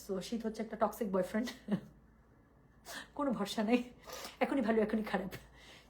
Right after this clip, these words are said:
So এই জন্য আমি ওকে বিশ্বাস করি না, এই জন্য আমি শীতের কাপড় আসলে স্টক করি নাই। হ্যাঁ, বুঝতে পেরেছি জোহরা সুমি। না, আমি overall সবাইকে একটা মেসেজ দিলাম আপু, এটা আপনি বলেন না, আমি বুঝতে পারছি আপু, অনেক সময় পার্সেল রিসিভ করা ঝামেলা হয়,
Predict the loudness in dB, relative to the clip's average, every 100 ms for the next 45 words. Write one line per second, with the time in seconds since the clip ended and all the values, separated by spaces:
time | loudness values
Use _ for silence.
0 | 2 2 2 -2 -2 2 2 2 -2 -2
1 | -2 -2 -4 -2 -4 -2 -2 -2 -2 0
2 | 0 2 2 0 -2 -2 -2 0 0 0
3 | -2 -2 -4 0 0 0 -6 -14 -20 -20
4 | -20 -20 -20 -20 -20 -6 0 2 2 0
5 | -2 -10 -20 -20 -16 -14 -12 -14 -16 -18
6 | -18 -18 -20 -20 -20 -20 -20 -20 -20 -20
7 | -20 -20 -20 _ -14 -4 0 8 10 10
8 | 8 8 6 6 10 12 12 8 4 2
9 | -2 -14 4 10 10 12 12 12 10 8
10 | 8 8 6 4 2 -2 0 2 2 -2
11 | -2 2 2 2 4 6 4 4 2 0
12 | -2 -2 -4 -2 2 2 2 -2 -2 0
13 | 0 -2 -4 -2 -2 -2 -2 0